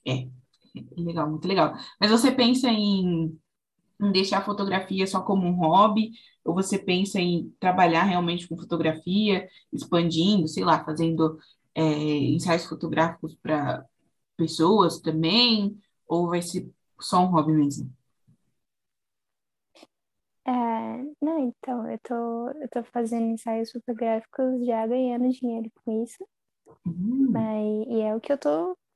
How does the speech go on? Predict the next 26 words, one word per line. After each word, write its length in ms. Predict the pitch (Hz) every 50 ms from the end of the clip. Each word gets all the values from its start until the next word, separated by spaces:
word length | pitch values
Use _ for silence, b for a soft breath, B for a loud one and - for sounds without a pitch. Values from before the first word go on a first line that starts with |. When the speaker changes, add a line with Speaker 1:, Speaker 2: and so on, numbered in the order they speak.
| _ _ _ - - - 233 247 -
Speaker 2:
é 160 | 240 233 240
o 60 | 247
que 100 | - -
eu 40 | 294
tô 120 | - 294 285
trabalhando 580 | - 294 277 247 311 330 320 285 254 226 226
agora, 360 | 220 226 226 220 208 202 196 202
hein? 200 | 220 226 233 226 - 330 311
Eu 80 | 254 208
não 120 | 214 220 233
tenho 300 | - - 226 240 240 240
outra 400 | 240 - 233 233 - - 254 254 -
fonte 260 | 254 233 240 - 240
de 160 | 226 262 262
renda, 380 | 294 277 254 226 220 208 220 226
<laughs> 360 | 277 277 - 277 254 - - B B B B B -
por 100 | - 240
enquanto. 600 | 240 254 269 294 - 277 220 214 220 214 - - _ _ _ _ _ _ _ _
Speaker 1:
Que 100 | - 202
legal. 500 | 254 277 233 - - 330 302 - 220 220 220 220 214 220
Speaker 2:
Mas 140 | 214 - - -
o 60 | 240 240
meu 180 | 240 233 240
foco 480 | 247 - - 226 233 226 - - - -
é 160 | - - 247
o 40 | 240